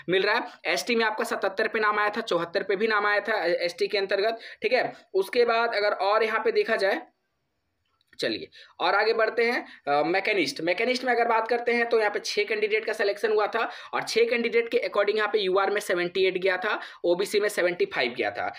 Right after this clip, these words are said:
इस प्रकार आपको cut off देखने को मिल रहा है। mechanic, refrigerator और एसी mechanic में अगर बात करते हैं तो इसमें आपका जो cut off देखने को मिल रहा है, यूआर में आपका छिहत्तर और एससी में आपका पचहत्तर, ओबीसी में आपका चौहत्तर, ठीक है। Welder trade, welder trade वाले candidate देख लीजिए, welder trade में कितने कितने percent पर नाम आता है एनएफआर में।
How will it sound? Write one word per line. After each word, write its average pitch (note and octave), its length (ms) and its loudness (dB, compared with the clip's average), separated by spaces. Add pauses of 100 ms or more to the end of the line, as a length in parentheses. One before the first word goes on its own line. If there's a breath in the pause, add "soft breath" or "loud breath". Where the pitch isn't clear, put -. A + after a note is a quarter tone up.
(160 loud breath)
इस F3+ 140 -2
प्रकार G#3+ 300 0
आपको G#3 200 -2
cut G3+ 200 -4
off G3 80 0
देखने G3+ 280 -2
को G#3 100 -2
मिल G#3 120 0
रहा G3+ 80 2
है। G3 60 0
mechanic, F#3+ 420 0
refrigerator F#3+ 640 0
और F3+ 180 2
एसी F3 260 -4
mechanic G#3 380 -4
में G#3 80 -2
अगर F#3+ 140 0
बात F#3+ 220 0
करते G3+ 220 -2
हैं G3 200 -2 (320 loud breath)
तो F#3 360 4
इसमें G#3+ 280 -4
आपका G3 260 0
जो G3 140 0
cut F#3+ 200 -4
off F#3 100 -2
देखने F#3+ 240 -2
को F#3+ 100 -2
मिल F#3 120 2
रहा F#3 100 2
है, F3 60 2
यूआर F3+ 300 2
में F3+ 80 0
आपका E3+ 260 0
छिहत्तर D3+ 640 -2 (340 loud breath)
और D3 400 2
एससी E3+ 280 -2
में G3+ 120 0
आपका F#3 280 -2
पचहत्तर, - 680 -2
ओबीसी F3 340 -2
में F3 120 0
आपका E3+ 200 -2
चौहत्तर, A#2+ 500 -2 (240 loud breath)
ठीक G#3 120 0
है। A#3 120 4 (300 loud breath)
Welder A#3+ 380 4
trade, B2+ 300 0
welder G#3+ 320 2
trade A#3 240 4
वाले A3+ 200 2
candidate A3+ 420 0
देख A3 140 2
लीजिए, A3+ 240 2
welder G3+ 260 2
trade G#3 260 0
में G#3+ 100 2
कितने G#3 240 -2
कितने G#3 260 -2
percent G3+ 340 -4
पर G3+ 120 2
नाम G3 200 0
आता F#3+ 200 0
है G#3 120 0
एनएफआर G3+ 360 0
में। A3+ 140 0